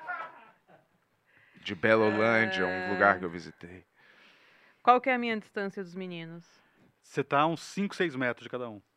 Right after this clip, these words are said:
Speaker 3: Mais perto do Caneca do que do, do Bárbaro.
Speaker 2: Ahn.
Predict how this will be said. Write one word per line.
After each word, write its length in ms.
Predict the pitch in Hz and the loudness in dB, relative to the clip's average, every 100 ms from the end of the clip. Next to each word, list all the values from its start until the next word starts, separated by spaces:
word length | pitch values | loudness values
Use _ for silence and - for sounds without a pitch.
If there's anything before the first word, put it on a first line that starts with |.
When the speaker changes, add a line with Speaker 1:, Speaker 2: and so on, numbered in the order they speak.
| - | -16
Speaker 3:
Mais 300 | 123 147 156 | 0 2 2
perto 280 | - 160 165 | 2 0 0
do 140 | 143 | -6
Caneca 380 | 147 139 160 180 | -4 -2 -2 -6
do 100 | 156 | -12
que 80 | 165 | -12
do, 120 | 151 | -14
do 220 | 120 131 | -16 -14
Bárbaro. 380 | 117 98 98 98 _ _ _ _ _ _ _ _ _ _ _ _ _ | -12 -14 -16 -20 _ _ _ _ _ _ _ _ _ _ _ _ _
Speaker 2:
Ahn. 1160 | 175 180 180 175 175 180 180 180 175 175 175 | -14 -12 -10 -10 -10 -10 -10 -10 -12 -12 -12